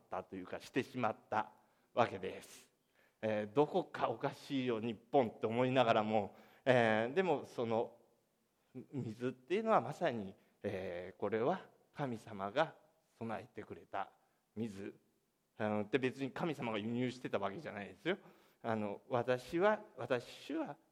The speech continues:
彼らに答え、イスラエルの神は彼らに見捨-、彼らを見捨てない。」えー、この水は、あー、水は飲めても、飲む水がないものに飲ませるために、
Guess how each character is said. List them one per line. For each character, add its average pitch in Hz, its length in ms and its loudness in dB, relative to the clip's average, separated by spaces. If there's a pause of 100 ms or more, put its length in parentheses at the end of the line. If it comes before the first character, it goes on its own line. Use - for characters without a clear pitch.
(140)
彼 113 220 0
ら 98 120 -8
に 92 180 -16
答 160 300 2
え、 185 180 4 (320)
イ 110 80 -6
ス - 180 -8
ラ 107 140 0
エ 98 80 -4
ル 101 100 -8
の 104 100 -8
神 185 320 -4
は 185 180 -4 (320)
彼 110 280 -2
ら 95 100 -10
に 92 80 -16 (180)
見 104 100 -12
捨-、 - 60 -18 (320)
彼 110 240 -4
ら 90 100 -8
を 85 140 -18
見 95 140 -18
捨 - 60 -20 (100)
て 156 60 -6
な 160 180 -2
い。」 - 100 -8 (800)
え 101 400 0
ー、 - 20 -20
こ 120 100 0
の 120 120 0
水 110 300 -2
は、 123 280 8 (560)
あ 107 320 2
ー、 107 40 0
水 107 280 -2
は 113 200 2
飲 156 200 -4
め 226 120 -2
て 185 160 -6
も、 120 240 -4 (420)
飲 131 160 -2
む 117 100 2
水 107 260 -2
が 107 120 2
な 190 200 0
い 254 60 -4
も 240 160 -2
の 151 140 -4
に 113 60 -2
飲 113 260 -2
ま 131 120 2
せ 131 120 -4
る 113 100 -4
た 110 140 2
め 104 140 -2
に、 98 160 -8